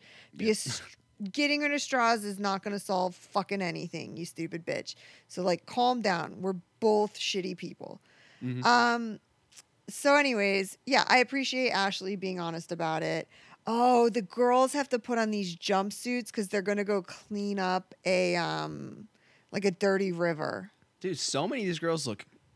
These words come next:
Speaker 1: good. Like,
Speaker 2: Yeah.
Speaker 1: good. I, I don't know. I wasn't expecting it as much. Ashley is just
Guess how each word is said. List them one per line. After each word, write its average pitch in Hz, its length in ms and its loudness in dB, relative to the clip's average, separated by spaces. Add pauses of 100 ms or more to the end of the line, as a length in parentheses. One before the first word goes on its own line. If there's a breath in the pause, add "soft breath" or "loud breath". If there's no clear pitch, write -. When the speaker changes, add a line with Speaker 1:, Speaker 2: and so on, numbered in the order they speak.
(100)
Speaker 1:
good. 107 460 -6 (880)
Like, 107 260 -2
Speaker 2:
Yeah. 226 200 -4 (440)
Speaker 1:
good. 113 800 -2 (240)
I, 104 240 0
I 110 160 0
don't 117 100 0
know. 101 100 -4
I 104 140 -2
wasn't 123 300 0
expecting 98 560 -6
it 87 80 -8
as 90 160 -10
much. 90 160 -12 (260 loud breath)
Ashley 123 380 2
is 90 160 -10
just 90 260 -10